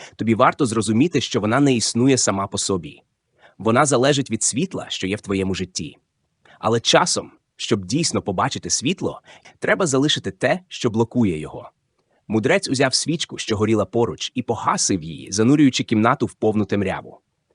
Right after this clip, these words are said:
Юнак здригнувся, і його охопив страх. Однак за мить він відчув щось неймовірне.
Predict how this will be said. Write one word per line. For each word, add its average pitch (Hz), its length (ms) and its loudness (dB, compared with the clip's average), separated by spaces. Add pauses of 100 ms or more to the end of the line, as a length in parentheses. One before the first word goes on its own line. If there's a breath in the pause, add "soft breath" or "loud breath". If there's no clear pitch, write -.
(140)
Юнак 170 340 4
здригнувся, 123 720 0
і 120 100 -4
його 123 300 2
охопив 131 360 -2
страх. - 540 -6 (380 soft breath)
Однак 139 320 0
за 123 140 4
мить 123 300 2
він 135 140 4
відчув 139 340 -2
щось - 260 0
неймовірне. 117 640 4